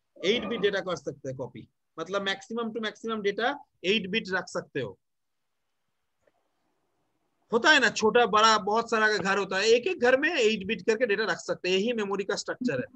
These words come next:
इससे ज्यादा रख नहीं सकते हो। आज का डेट में भी वही है, एक एक मेमोरी लोकेशन मतलब आठ बिट डेटा रहेगा।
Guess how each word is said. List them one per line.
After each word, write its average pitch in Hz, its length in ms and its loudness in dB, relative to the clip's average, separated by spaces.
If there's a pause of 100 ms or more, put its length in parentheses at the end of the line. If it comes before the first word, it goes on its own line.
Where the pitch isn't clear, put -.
(280)
इससे 220 220 2
ज्यादा 190 220 2 (100)
रख - 160 -6
नहीं 220 160 0
सकते 160 300 -6
हो। 139 80 -6
आज 175 240 -2
का 220 120 0
डेट 190 180 -2
में 196 140 -10
भी 220 140 0
वही 196 200 2
है, 135 160 2 (600)
एक 170 160 0
एक 214 100 -4
मेमोरी 208 320 0
लोकेशन 202 380 -4
मतलब 214 260 -2
आठ 180 160 0
बिट 190 160 -2
डेटा 170 200 2
रहेगा। 123 280 -4